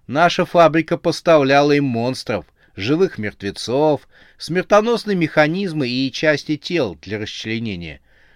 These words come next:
Вот Игорь подтвердит». Но Игорь уже бежал по эскалатору по направлению к кинотеатру.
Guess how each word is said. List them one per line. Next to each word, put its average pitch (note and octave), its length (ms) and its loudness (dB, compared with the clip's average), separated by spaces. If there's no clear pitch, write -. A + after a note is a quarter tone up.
Вот C3 380 -2
Игорь F#3 320 2
подтвердит». A2+ 760 -6
Но A#2+ 480 -2
Игорь G3 760 2
уже C3+ 380 4
бежал A#2+ 640 2
по A2+ 200 -4
эскалатору E3+ 1040 2
по A#2+ 180 -2
направлению A2 920 -2
к - 60 -16
кинотеатру. F#2+ 1000 -6